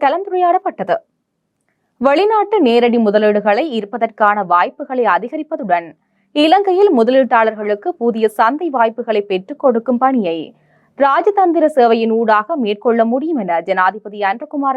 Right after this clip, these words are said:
திசாநாயக்க தெரிவித்துள்ளார். இலங்கையின் பொருளாதாரத்தை மேம்படுத்த வெளிநாட்டு நேரடி முதலீடுகளை கொண்டு வருவது தூதுவருக்கு வழங்கப்பட்டுள்ள பாரிய பொறுப்பு எனவும்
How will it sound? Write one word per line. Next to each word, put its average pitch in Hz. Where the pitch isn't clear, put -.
திசாநாயக்க 294
தெரிவித்துள்ளார். 180
இலங்கையின் 370
பொருளாதாரத்தை 233
மேம்படுத்த 226
வெளிநாட்டு 381
நேரடி 233
முதலீடுகளை 214
கொண்டு 208
வருவது 208
தூதுவருக்கு 214
வழங்கப்பட்டுள்ள 262
பாரிய 349
பொறுப்பு 311
எனவும் 175